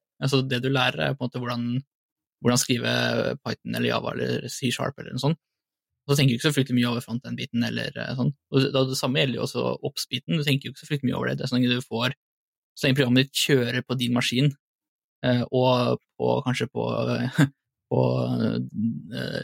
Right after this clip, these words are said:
lærerens maskin, så er det good. Ehm, liksom, du har jo egne utdannelser som er sysadmin, liksom. <laughs> Så det er de som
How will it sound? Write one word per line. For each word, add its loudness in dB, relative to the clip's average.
lærerens 0
maskin, 2
så 0
er 2
det 0
good. 0
Ehm, 4
liksom, 8
du 4
har 4
jo 6
egne 2
utdannelser -2
som 0
er 0
sysadmin, -2
liksom. -2
<laughs> 2
Så -2
det 6
er 0
de 0
som 0